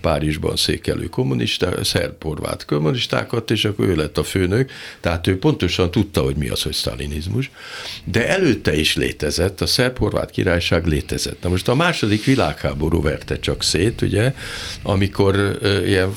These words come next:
ö, ö, ö, Horvátországból csináltak egy fasiszta, usztasa államot,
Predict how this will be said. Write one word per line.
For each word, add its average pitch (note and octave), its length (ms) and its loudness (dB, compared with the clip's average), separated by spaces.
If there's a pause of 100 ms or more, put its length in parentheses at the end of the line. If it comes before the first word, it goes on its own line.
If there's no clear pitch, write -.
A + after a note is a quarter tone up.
(120)
ö, F#2+ 120 2 (120)
ö, F#2 140 4 (140)
ö, F#2 220 0
Horvátországból E2 960 2
csináltak D2 600 -2
egy D#2 140 -4
fasiszta, - 680 0
usztasa - 500 0
államot, C3 560 2